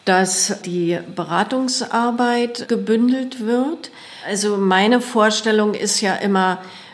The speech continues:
so wie jeder von uns weiß, wen man unter eins eins null oder eins eins zwei erreicht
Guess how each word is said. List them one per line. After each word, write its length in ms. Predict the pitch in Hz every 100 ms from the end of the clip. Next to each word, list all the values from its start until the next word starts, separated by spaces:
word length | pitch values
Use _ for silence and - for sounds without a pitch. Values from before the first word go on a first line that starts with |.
| -
so 300 | 175 208 196
wie 60 |
jeder 400 | 196 180 208 240
von 280 | 226 214 202
uns 360 | - 185 180 175
weiß, 560 | 175 185 196 - -
wen 200 | 180 190
man 200 | 190 185
unter 420 | - 180 185 147
eins 400 | - 180 196 196
eins 460 | - 180 180 175 -
null 340 | 180 202 233 -
oder 320 | 190 180 -
eins 480 | 180 185 196 196 -
eins 420 | 175 175 170 -
zwei 400 | - - 180 220
erreicht 880 | 262 160 160 156 156 233 - -